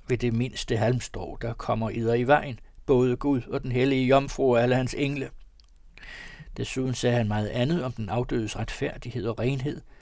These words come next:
Kort sagt, ved sin tale, hvortil egnens folk nærede fuld tillid, forstod han at indgyde alle de tilstedeværende en sådan ærefrygt for mandens hellighed, at da gudstjenesten var forbi, opstod der en stor trængsel, i det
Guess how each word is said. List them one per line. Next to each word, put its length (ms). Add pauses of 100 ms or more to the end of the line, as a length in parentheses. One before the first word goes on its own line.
(200)
Kort 260
sagt, 480
ved 100
sin 180
tale, 480
hvortil 400
egnens 480
folk 340
nærede 280
fuld 200
tillid, 380 (460)
forstod 420
han 180
at 120
indgyde 540 (120)
alle 300 (300)
de 80
tilstedeværende 960
en 120
sådan 300
ærefrygt 640
for 140
mandens 380
hellighed, 520 (480)
at 120
da 80
gudstjenesten 840
var 80
forbi, 400 (300)
opstod 460
der 140
en 60
stor 340
trængsel, 600
i 80
det 160